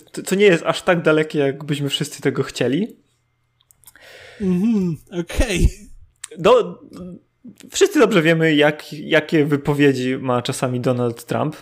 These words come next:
Speaker 1: i jak bardzo chętnie
Speaker 2: Tak, tak, są, s-,
Speaker 1: by
Speaker 2: dam
Speaker 1: się
Speaker 2: się
Speaker 1: pozbył.
Speaker 2: Pa-, pamiętajmy, że, że dobrzy ludzie byli po obu stronach, po obu stronach.
Speaker 1: Tak, i jak chętnie by się pozbył niektórych grup, ale wydaje mi się, że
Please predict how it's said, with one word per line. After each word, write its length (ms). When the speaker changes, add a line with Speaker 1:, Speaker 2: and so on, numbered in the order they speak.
Speaker 1:
i 160
jak 300
bardzo 300
chętnie 480
Speaker 2:
Tak, 260
tak, 300
są, 320
s-, 180
Speaker 1:
by 160
Speaker 2:
dam 160
Speaker 1:
się 80
Speaker 2:
się 60
Speaker 1:
pozbył. 500
Speaker 2:
Pa-, 120
pamiętajmy, 580
że, 360
że 400
dobrzy 320
ludzie 240
byli 220
po 140
obu 180
stronach, 520
po 160
obu 180
stronach. 600
Speaker 1:
Tak, 400
i 260
jak 220
chętnie 320
by 120
się 320
pozbył 600
niektórych 840
grup, 380
ale 180
wydaje 460
mi 140
się, 180
że 300